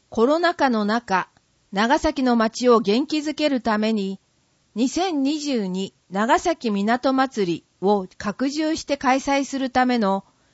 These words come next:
長崎開港記念行事費補助金が計上されました。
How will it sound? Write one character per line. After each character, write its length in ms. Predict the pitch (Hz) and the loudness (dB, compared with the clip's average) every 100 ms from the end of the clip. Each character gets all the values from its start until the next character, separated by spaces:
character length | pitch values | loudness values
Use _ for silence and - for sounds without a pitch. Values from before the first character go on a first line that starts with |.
| _ _ | _ _
長 280 | 208 240 330 | 2 2 2
崎 300 | 302 254 202 | -2 -6 -6
開 280 | 254 262 | 0 0
港 260 | 285 311 294 | 2 0 0
記 160 | - 269 | 0 -2
念 280 | 277 285 | 0 0
行 200 | 269 277 | 2 2
事 140 | 285 294 | 2 -4
費 140 | 226 | -4
補 140 | 190 185 | -2 0
助 180 | 247 | 0
金 240 | 262 277 269 | 0 -4 0
が 120 | 254 | 0
計 260 | - 220 226 | 2 2 2
上 200 | 226 233 | 0 0
さ 140 | 220 | 0
れ 100 | 196 | 0
ま 140 | 196 | -2
し 100 | 208 | -4
た。 220 | - 156 | -8 -12